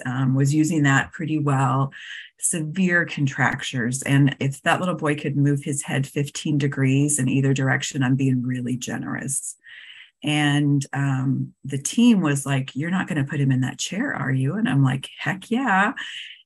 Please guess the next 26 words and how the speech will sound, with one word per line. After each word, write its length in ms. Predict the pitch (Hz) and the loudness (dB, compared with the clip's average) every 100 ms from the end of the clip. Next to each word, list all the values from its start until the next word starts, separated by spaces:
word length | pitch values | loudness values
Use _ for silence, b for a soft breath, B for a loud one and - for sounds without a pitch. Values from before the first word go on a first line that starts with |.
| - | -4
And 680 | 165 165 160 156 156 151 147 - _ _ - | -2 2 2 4 2 0 -2 -6 _ _ -6
we 500 | 143 165 170 175 170 | -4 -4 -4 -6 -8
put 240 | - - | -8 -2
him 140 | 208 220 | 2 2
in 80 | 208 | 2
the 80 | |
chair, 640 | 226 - 147 135 147 180 202 | -2 -4 -2 -2 -2 -4 -6
and 400 | 160 147 139 139 | -2 2 6 6
he 140 | 143 147 | 4 2
was 240 | 151 147 | 2 0
using, 480 | 156 151 143 143 143 | 0 0 2 2 2
um, 540 | - 139 135 135 139 _ _ - - B B | 2 0 2 0 -2 _ _ -20 -20 B B
three 200 | - 185 | -6 -2
switch. 300 | 190 190 185 | -2 -2 -4
We, 340 | - 185 170 190 | 0 0 0 -2
we 120 | 175 | 2
had 100 | 226 | 4
all 180 | 160 170 | 6 4
three 220 | 185 220 | 2 2
on 180 | 175 170 | 4 4
'cause 140 | 185 151 | 2 2
we 100 | 185 | 6
didn't 160 | 196 | 6
know 140 | 180 190 | 6 4
any 140 | 220 | 4
better. 420 | 196 170 170 214 | 4 2 0 -2